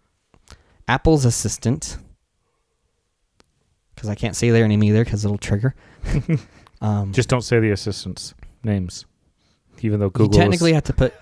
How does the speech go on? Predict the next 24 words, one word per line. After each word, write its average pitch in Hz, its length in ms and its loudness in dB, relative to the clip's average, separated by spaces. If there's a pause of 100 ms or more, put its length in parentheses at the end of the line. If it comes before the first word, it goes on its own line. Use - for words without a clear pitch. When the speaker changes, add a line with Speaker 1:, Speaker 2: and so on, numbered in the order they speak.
Speaker 1:
the 113 80 2
word 113 340 0 (100)
"hey" 107 320 -4
in 120 200 -2
front 123 220 0
of 123 100 2
it. 131 120 2 (160)
Speaker 2:
Ah. 98 320 -4 (1160)
Speaker 1:
But, 107 260 0 (320)
yeah, 107 80 -2 (100)
anyways, 101 480 -6 (120)
because 127 340 0
I, 135 300 2
I 123 140 0
don't, 131 340 0
I 113 80 0
basically 117 720 -2 (160)
use 110 280 -2
my 110 200 -2
assistants 107 640 -6
to - 120 -8
tell 101 260 -4
it - 120 -8
to 98 400 -8